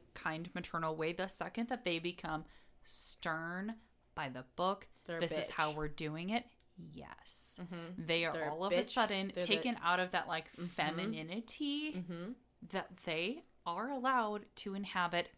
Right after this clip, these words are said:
Speaker 1: should they choose
Speaker 2: Yep.
Speaker 1: to identify that way.
Speaker 2: I feel like that on so many levels, 'cause I feel like for me right
Speaker 1: Ugh.
Speaker 2: now, I feel like people look at me and they're like,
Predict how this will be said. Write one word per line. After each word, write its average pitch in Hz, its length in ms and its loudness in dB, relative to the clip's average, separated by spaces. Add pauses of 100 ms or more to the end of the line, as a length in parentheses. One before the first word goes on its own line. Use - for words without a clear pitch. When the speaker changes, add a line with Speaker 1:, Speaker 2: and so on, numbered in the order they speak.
(140)
Speaker 1:
should - 400 -2
they 175 140 0
choose 165 240 -2
Speaker 2:
Yep. 165 80 0
Speaker 1:
to 175 60 2
identify 165 420 0
that 240 160 4
way. 285 280 2 (1300)
Speaker 2:
I 180 140 0
feel 277 160 0
like 285 160 0
that 160 260 -2 (240)
on 175 120 -2
so 208 180 4
many 220 160 0
levels, 147 320 -4
'cause - 100 -2
I 180 80 4
feel 220 140 2
like 214 120 2 (480)
for 190 240 0
me 170 300 -4 (240)
right 185 200 4
Speaker 1:
Ugh. 170 40 -2
Speaker 2:
now, 160 320 6
I 202 100 0
feel - 260 4
like 240 120 4
people 190 300 0
look 170 180 -2
at 202 40 0
me 202 60 0
and 190 80 2
they're 180 60 0
like, 165 220 -4